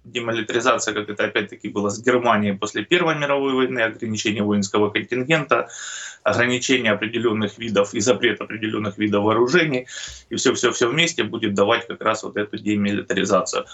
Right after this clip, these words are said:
Вот. Самое главное о том, что, а, в этом, а, месседже как раз, а, послание того, что существующий государственный строй, государственная идеология на Украине существовать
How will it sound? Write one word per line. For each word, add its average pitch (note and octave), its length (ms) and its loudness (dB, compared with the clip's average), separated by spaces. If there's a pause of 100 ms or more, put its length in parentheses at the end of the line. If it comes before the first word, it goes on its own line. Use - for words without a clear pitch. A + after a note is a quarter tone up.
(300)
Вот. G#2+ 260 6
Самое D3 360 4
главное C#3 320 2
о B2+ 60 0
том, D#3+ 180 -2
что, A#2+ 300 -2 (720)
а, B2 420 4
в B2 80 0
этом, C3+ 340 2
а, B2 140 2
месседже B2 580 -4 (340)
как G2+ 140 -8
раз, C#3 340 2
а, A#2+ 200 2
послание B2+ 520 0
того, D3 240 -4
что B2 220 -8
существующий C3+ 800 -4
государственный A#2+ 680 -2
строй, E3 340 -2
государственная A2+ 600 -2
идеология A2 520 0
на G#2+ 140 2
Украине D3+ 460 0
существовать C3 680 0